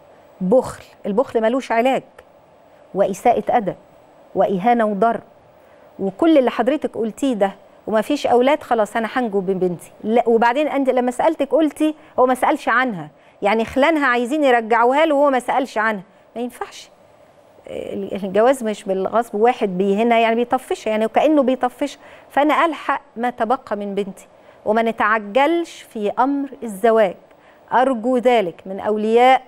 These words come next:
أمور البنات، لا نتعجل في أمر الزواج. لو ابن عمها، لو ابن خالتها، هسأل عليه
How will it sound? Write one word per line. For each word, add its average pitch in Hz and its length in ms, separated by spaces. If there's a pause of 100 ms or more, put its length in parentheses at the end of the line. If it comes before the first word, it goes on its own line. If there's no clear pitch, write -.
(160)
أمور 240 300
البنات، 233 520 (160)
لا 233 300
نتعجل 240 960
في 208 300
أمر 269 340
الزواج. 220 500 (360)
لو 220 180
ابن 254 220
عمها، 247 640 (340)
لو 208 200
ابن 247 260
خالتها، 277 600
هسأل 247 340
عليه 254 260